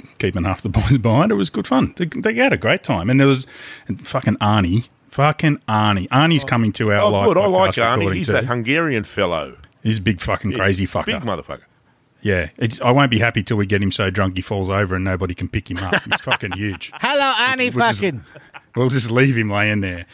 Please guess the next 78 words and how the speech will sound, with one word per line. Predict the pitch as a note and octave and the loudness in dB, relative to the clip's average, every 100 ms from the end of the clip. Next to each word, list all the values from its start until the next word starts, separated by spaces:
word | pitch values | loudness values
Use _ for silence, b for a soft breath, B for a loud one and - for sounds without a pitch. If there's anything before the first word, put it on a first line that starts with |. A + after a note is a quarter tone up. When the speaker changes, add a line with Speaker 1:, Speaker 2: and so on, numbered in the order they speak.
| B B | B B
Speaker 1:
But | - F#3 | -2 0
Speaker 3:
Okay. | G3+ D3 | -4 -4
Speaker 1:
congratulations | C#3+ F3+ G3+ D#3 D3+ D3+ C#3+ - | -2 2 2 2 2 2 0 -2
to | - | -2
Alex. | A#2+ G#2 - | 0 0 -4
It | |
was | C3+ C#3+ | -4 -4
a | |
fucking | - E3+ C#3+ | 0 0 2
great | B2+ A2 | 2 0
trip. | - G#2+ | 0 -2
And | C3+ | 2
Speaker 3:
Ah, | D3+ | 2
Speaker 1:
he's | F3+ | 2
got | |
Speaker 3:
he's | G#3+ | 0
Speaker 1:
a | G3+ | 0
Speaker 3:
a | |
Speaker 1:
trip | F3 | 2
Speaker 3:
great | A3 G#3+ | 2 4
Speaker 1:
coming | C#3+ | 2
Speaker 3:
guy. | C3 F#3+ F3 | 2 0 -2
Speaker 1:
up. | - b | -6 b
Speaker 3:
If | A3+ | 0
you | D#4+ | 2
wanna | F4 C4+ | 4 4
go, | A3+ C3+ | 4 4
Speaker 1:
He | D#3 | 4
is. | F#3+ | 2
Speaker 3:
you | C#4 | 2
want | B3+ G#3+ | 2 0
somebody | A3+ A3 F#3+ F3 | 0 2 2 2
that, | D#3 C3+ - | 0 -2 0
uh, | E3 D#3+ | 2 2
organize | F#3 F3 E3 C#3+ | 2 2 2 2
a | B2+ | 0
tour | E3+ | 2
for | D3+ C3+ | 2 0
you, | B2+ F3 A#3 | 0 2 2
you | F#3+ | 2
just | E3 F3 | 2 2
give | C3+ C#3 | 2 0
it | B2 | 2
to | B2 | 2
Alex. | C3+ A#2+ G2 - | 2 0 -4 -4
He's | D#3+ D#3+ A#2 | -4 -2 -2
not | C#3 | 2
Speaker 1:
Well, | E3 | 2
Speaker 3:
what | D3+ | 2
Speaker 1:
he, | F#3 | 0
Speaker 3:
to | G#2 | 0
do. | A#2+ | 0
Speaker 1:
he's | E3+ | 0
got | C#3+ G#3 | 2 2
a, | G3 C#3 - | 2 -2 -4
like, | D#3 D3 | -2 2
eleven, | A#2+ C3 C#3 C3+ | 4 4 4 4
twelve | A#2 C#3 B2 | 2 0 0
day | A2 A#2+ A#2 - | 2 0 0 -2
trip | - A#2+ | -2 -2
to | - A2 G#2 | 0 0 0
Tasmania | - A#2 A2 G#2+ C3 C#3 F2 | 0 0 2 4 4 4 2
coming | - G#2 G#2 | -2 -2 0
up | G2+ - | -2 -2
in | G2 | -2
March | G#2 G2+ - | 0 -2 -2
next | G#2 - - | -6 -6 -4
year. | A#2 - | -4 -4
Speaker 3:
Oh. | B2 D3 E3+ C3 F2 - | -2 2 2 2 -2 0
Speaker 1:
So | C3+ | 0
if | C3+ | 2
you | D3 | 2
wanna | F3+ F#3+ C3 | 4 4 2
have | D3 | 0
a | C3 | 2
look | A#2+ | 2
at | E2+ | 2
that | G#2+ E2 C3 | 0 2 0